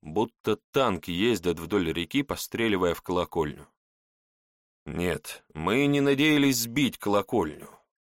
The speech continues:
Да и семидесяти шести миллиметрового снаряда на это маловероятно, что хватит.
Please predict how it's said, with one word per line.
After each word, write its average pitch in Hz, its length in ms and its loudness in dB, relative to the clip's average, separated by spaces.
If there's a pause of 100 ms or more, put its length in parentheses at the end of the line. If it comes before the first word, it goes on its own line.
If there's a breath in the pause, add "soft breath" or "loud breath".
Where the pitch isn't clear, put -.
(140)
Да 123 180 0
и 131 80 2
семидесяти 139 680 -2
шести 135 400 -2
миллиметрового 113 720 2
снаряда 107 480 0
на 95 160 0
это 98 160 -2
маловероятно, 95 720 0
что - 200 -8
хватит. - 480 -8